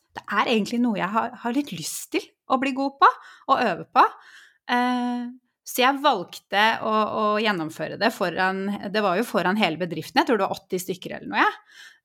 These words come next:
Eh, og det var kjempeskummelt. Eh, jeg fikk helt blackout, husket ikke hva jeg hadde sagt etterpå. Eh, og,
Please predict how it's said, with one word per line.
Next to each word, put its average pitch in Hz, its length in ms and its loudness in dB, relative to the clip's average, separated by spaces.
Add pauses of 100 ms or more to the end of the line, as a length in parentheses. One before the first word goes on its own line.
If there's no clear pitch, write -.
Eh, 220 400 4
og 220 140 -2
det 175 80 -2
var 180 100 -4
kjempeskummelt. 247 1400 2
Eh, 185 400 0
jeg 180 160 -2
fikk - 240 -4
helt 226 140 0
blackout, 220 560 2
husket 247 320 -2
ikke 233 100 -2
hva 220 100 8
jeg 208 60 2
hadde 233 140 -2
sagt - 320 -6
etterpå. 196 420 0 (640)
Eh, 226 480 0 (400)
og, 247 440 2